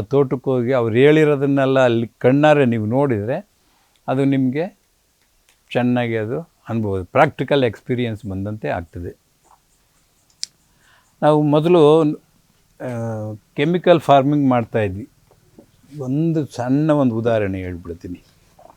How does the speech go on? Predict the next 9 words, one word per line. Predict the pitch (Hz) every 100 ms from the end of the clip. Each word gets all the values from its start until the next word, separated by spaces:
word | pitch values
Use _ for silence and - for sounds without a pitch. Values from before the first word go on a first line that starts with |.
| _ _ _ _ _ _ _ _ _ _
ನೋಡಿ. | 139 123 131
ಇದು | 131 143 143 170 202 _ _ _ _ _ _ _ _ _ _ - 139 120
ಭತ್ತ | 127 _ 170 143 127 170 _ _ _ _
ಮೊದಲನೇ | - 123 147 165 160 143
ಬಹುಮಾನ | 139 147 135 127
ಅಂತೇಳಿ | 123 139 156 151
ಕೊಟ್ಟಿದ್ದಾರೆ | 127 131 117 95 - _ -
ಕರ್ನಾಟಕ | 123 139 131 - 110 -
ಸರ್ಕಾರದವರು, | 107 110 98 92 92